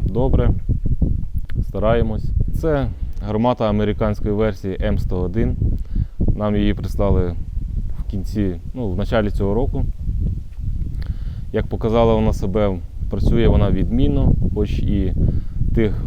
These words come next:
годів, ну, с-, стареньких годів, але працює вона відмінно.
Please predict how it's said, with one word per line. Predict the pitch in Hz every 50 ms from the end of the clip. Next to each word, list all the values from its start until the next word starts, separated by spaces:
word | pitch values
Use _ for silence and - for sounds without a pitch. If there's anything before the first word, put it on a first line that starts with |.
| - -
годів, | 107 107 107 120 143 147 151 - - - - - - - 156
ну, | 147 131 - - - - -
с-, | - - - -
стареньких | - - - 123 117 113 110 101 95 - - 92 90
годів, | 98 95 98 123 147 147 - - - - - - - - - - -
але | - 104 113 113
працює | 104 - 107 101 - - 127 123
вона | 113 110 107 98
відмінно. | 98 85 87 90 85 80 80 78 78